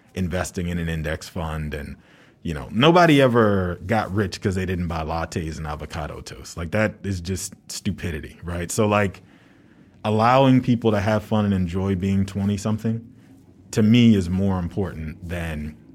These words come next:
condemning them for not starting as early as you absolutely possibly can. That said, do save something, right? I'm not saying be reckless and don't be fiscally responsible at all, but I am saying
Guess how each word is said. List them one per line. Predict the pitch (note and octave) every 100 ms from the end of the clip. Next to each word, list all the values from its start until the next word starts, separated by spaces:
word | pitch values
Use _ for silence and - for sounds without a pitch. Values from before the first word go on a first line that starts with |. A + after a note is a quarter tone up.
| -
condemning | - G2+ F#2+ G2 F#2 E2+
them | E2 D#2 D#2
for | - D#2+ D#2 D2 C#2+ - - - - - -
not | F2 G2+ G2+ F3 - - - - - - - -
starting | - - G#2 F2+ F2 D#2 D2+ G2+
as | F#2+ G2
early | F#2+ F#2 F2
as | E2+
you | F2 E2+
absolutely | D#2+ - E2+ E2 D#2+
possibly | D2+ D#2 D2+ D2+ D#2
can. | - D2 D2 _ _
That | C3+ C3+
said, | - C#3+ A2+ - - - G2
do | C3+ D#3
save | D#3 A2 F2
something, | B2 A#2+ E2+ D#2 -
right? | F2 F#2+
I'm | G#2+
not | A#2 A2+
saying | A#2+ A2+ G#2+ F#2+ F#2+
be | F#2 A2+
reckless | G#2+ G2 A2+ G2+ -
and | F#2+
don't | G2 G2 G2 - - _ _ -
be | G#2
fiscally | G#2+ B2 A#2 A2+ G#2
responsible | F#2+ - G#2+ G2 F2+ F2+
at | G#2+
all, | A#2 F#2 E2
but | G2
I | F#2 G#2+
am | B2 A#2
saying | A2 G2+ F#2+ F2